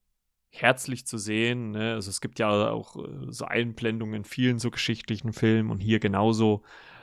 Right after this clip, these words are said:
ähm, wie Hannah Goslar immer Anne Frank als ihre beste Freundin bis heute bezeichnet hat.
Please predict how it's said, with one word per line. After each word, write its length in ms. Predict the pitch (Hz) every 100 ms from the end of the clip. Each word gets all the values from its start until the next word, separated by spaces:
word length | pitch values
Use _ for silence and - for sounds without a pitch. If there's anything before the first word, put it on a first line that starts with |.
| - -
ähm, 500 | 107 104 104 104 104
wie 360 | 98 101 104 -
Hannah 380 | - - 117 113
Goslar 520 | 113 113 117 110 -
immer 500 | 127 123 120 117 120
Anne 240 | 104 117 113
Frank 300 | - 110 117
als 200 | 110 -
ihre 140 | 104
beste 320 | - 110 -
Freundin 360 | - 110 107 107
bis 180 | 117 -
heute 300 | 117 127 127
bezeichnet 640 | - - 104 104 117 104
hat. 260 | 165 160